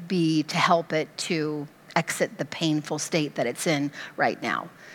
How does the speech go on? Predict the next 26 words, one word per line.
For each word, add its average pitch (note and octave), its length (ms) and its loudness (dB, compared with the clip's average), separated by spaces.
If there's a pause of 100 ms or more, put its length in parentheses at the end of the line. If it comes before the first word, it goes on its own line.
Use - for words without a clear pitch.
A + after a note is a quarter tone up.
(240)
So F3 340 6
she's C4 380 6
up A#3 180 8
in G#3+ 100 6
L F#3+ 240 4
A F3+ 200 6
crushed, - 720 4
and F3 180 4
she - 140 2
said, F#3 260 2
"Mom, F3+ 340 4 (360)
can A3+ 180 8
you A3+ 140 10
go B3 160 6
back G#3+ 340 4
to - 80 -6
the G#3 140 4
vets E3 380 4
and F3 280 0
can A#3 160 4
you C4 220 6
hold C4+ 600 2 (300)
Hammy G#3+ 540 4
while D#3+ 240 2
he C#3 160 -2
dies?" C3+ 640 2